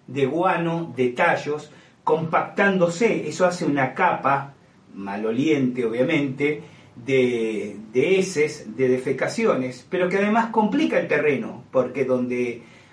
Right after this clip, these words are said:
hay mucha filtración de agua se hacen lodazales, inclusive hay filtraciones de betún, de alquitrán natural.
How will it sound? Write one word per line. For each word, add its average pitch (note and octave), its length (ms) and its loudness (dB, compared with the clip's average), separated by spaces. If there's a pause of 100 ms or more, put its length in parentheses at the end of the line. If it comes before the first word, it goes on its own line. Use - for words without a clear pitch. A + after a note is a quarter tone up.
hay E3+ 180 2
mucha G3+ 220 2
filtración F#3 500 0
de F#3 100 4
agua A3+ 220 2
se F#3 100 -2
hacen E3 240 0
lodazales, D3 800 0
inclusive F#3+ 600 -2
hay F#3 140 2
filtraciones E3+ 880 -2
de F3 420 2
betún, D3+ 520 0
de C3 100 0
alquitrán E3 720 0
natural. E3 640 0